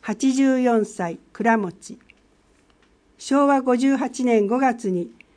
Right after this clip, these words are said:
旧明野町議会議員に当選以来、六期二十二年在職されました。その間、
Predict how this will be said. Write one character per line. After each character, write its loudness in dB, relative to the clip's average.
旧 4
明 -2
野 2
町 2
議 -2
会 2
議 -2
員 2
に -2
当 -4
選 0
以 0
来、 -10
六 2
期 -6
二 6
十 4
二 2
年 4
在 2
職 -8
さ -6
れ -4
ま -6
し -16
た。 -18
そ -2
の 2
間、 -2